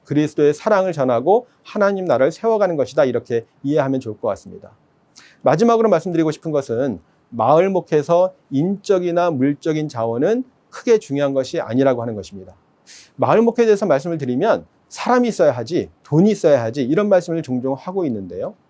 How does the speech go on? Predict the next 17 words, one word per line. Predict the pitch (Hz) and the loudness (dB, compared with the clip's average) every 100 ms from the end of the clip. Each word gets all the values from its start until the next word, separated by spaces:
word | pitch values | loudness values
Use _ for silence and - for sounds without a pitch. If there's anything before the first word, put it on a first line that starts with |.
| _ - - - | _ -20 -20 -4
그러나 | 196 214 202 | 2 4 6
이번 | 170 190 | 4 2
통계조사에서 | - 240 226 196 185 170 156 | 0 0 2 2 2 0 -2
보게 | 135 131 | -4 -2
되면 | 117 151 147 82 _ _ _ | 0 0 0 -2 _ _ _
큰 | - 262 254 | -2 0 2
교회도 | 226 208 196 202 | 4 4 4 2
물론 | 147 160 160 | 4 2 4
마을 | 113 135 | 2 2
목회를 | 143 151 143 | 0 -4 -4
하고 | 170 | -2
있지만 | 123 - 120 170 82 - _ - | -4 -4 0 0 0 -8 _ -4
오히려 | 156 190 202 202 196 _ - | 2 4 4 2 -2 _ -18
작은 | - 131 156 214 202 | -10 -2 2 4 2
교회들에서 | 185 170 160 151 180 | 0 0 2 0 0
마을 | 160 117 135 | 0 2 2
목회를 | 139 135 135 139 220 285 | 0 -2 -2 4 4 2